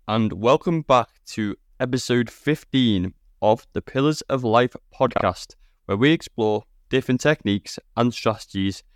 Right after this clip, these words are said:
to improve our physical, mental, and social health. I'm your host, Harry Evans, and in today's episode, we are going to discuss the five key habits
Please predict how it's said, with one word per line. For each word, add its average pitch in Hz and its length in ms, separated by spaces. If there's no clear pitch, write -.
to 104 100
improve 101 380
our 98 120
physical, 143 540
mental, 107 560
and 107 260
social 98 460
health. 87 340
I'm 143 200
your 165 140
host, 117 380
Harry 123 340
Evans, 101 400
and 104 80
in 104 100
today's 156 380
episode, - 460
we 110 140
are 147 100
going 143 240
to 139 100
discuss - 640
the - 100
five 156 440
key 156 160
habits 120 680